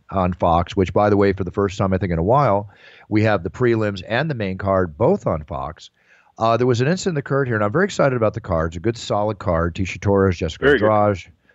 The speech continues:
Speaker 1: Very good card. Josh Emmett, Jer-, Jeremy Stevens. Oh, Vince Saint Preux coming back for the forty-fifth time in a year to fight. Uh, <laughs> whatever it is.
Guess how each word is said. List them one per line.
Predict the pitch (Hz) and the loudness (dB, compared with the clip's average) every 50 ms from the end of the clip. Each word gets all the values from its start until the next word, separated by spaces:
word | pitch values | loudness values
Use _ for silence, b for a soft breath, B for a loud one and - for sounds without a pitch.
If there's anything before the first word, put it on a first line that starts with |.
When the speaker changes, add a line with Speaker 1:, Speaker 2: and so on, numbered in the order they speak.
| _ - | _ -16
Speaker 1:
Very | 110 104 110 135 127 113 98 | -8 -2 0 2 2 2 0
good | 85 82 - | -2 -6 -10
card. | - 64 60 60 _ _ _ _ _ _ - | -12 -14 -16 -16 _ _ _ _ _ _ -12
Josh | - 85 76 80 - | -12 -10 -10 -8 -6
Emmett, | 123 123 120 117 110 98 | -4 -4 -2 -2 -4 -4
Jer-, | - - 82 78 73 - _ | -6 -8 -10 -10 -10 -12 _
Jeremy | - 104 95 87 82 76 | -4 -4 -4 -4 -4 -6
Stevens. | - - 135 131 120 117 113 110 98 104 | -4 0 2 2 2 2 2 0 0 -2
Oh, | 92 | -2
Vince | 95 107 104 - | 0 0 0 0
Saint | - 101 87 - | 0 -2 -2 -2
Preux | - 117 113 117 | -2 -2 -2 -2
coming | - 110 101 98 | -2 -4 -4 0
back | 92 101 98 101 98 | 0 2 2 2 0
for | 101 92 | 0 -2
the | 85 | -2
forty-fifth | 85 - 98 92 92 90 - 101 92 87 | 0 2 2 2 2 0 -2 -2 -4 -4
time | - 101 95 92 90 | -2 -2 0 0 0
in | 87 | -2
a | 87 87 | -2 -2
year | 90 87 | -2 -2
to | 87 90 | -2 -2
fight. | - 98 90 87 92 98 - _ b b b b b b b | -2 0 0 0 0 -4 -6 _ b b b b b b b
Uh, | - 92 85 85 85 82 | 0 2 2 2 2 0
<laughs> | 76 78 | 0 0
whatever | - 98 95 92 90 98 95 | 0 2 2 2 4 4 4
it | 98 | 4
is. | 98 104 107 104 - | 4 2 2 0 -4